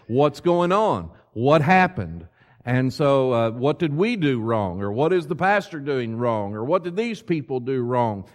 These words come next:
It causes strife. It causes turmoil and disturbance. And there was a mass exodus through this heretical teaching.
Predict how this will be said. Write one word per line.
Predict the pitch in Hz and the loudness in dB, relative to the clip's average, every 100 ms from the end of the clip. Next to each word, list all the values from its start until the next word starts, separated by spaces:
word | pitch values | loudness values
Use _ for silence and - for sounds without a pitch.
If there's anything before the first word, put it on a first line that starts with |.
| _ - | _ -6
It | 190 - | -6 -4
causes | - 143 143 139 160 151 - - | -2 0 0 -4 -12 -14 -16 -16
strife. | - - 202 156 95 90 | -12 -4 0 0 0 -8
It | 117 110 | -12 -12
causes | - 117 120 113 139 - | -6 -4 -2 -4 -8 -10
turmoil | - 202 165 113 95 85 80 | -6 -2 0 -2 -2 -6 -10
and | 95 98 - _ - | -10 -10 -12 _ -6
disturbance. | 131 - - 190 170 101 90 85 104 | -4 -4 -2 -2 0 -4 -8 -12 -8
And | 110 | -4
there | 151 | -2
was | 170 127 | -2 -2
a | |
mass | 113 127 160 170 - - | 0 0 0 -2 -6 -6
exodus | 196 202 143 110 107 | -6 -6 -8 -8 -8
through | - 151 | -10 -6
this | 135 - | -6 -6
heretical | 123 120 147 156 139 | -6 -4 -4 -4 -8
teaching. | 127 - 202 - 120 117 | -8 -6 -6 -6 -6 -6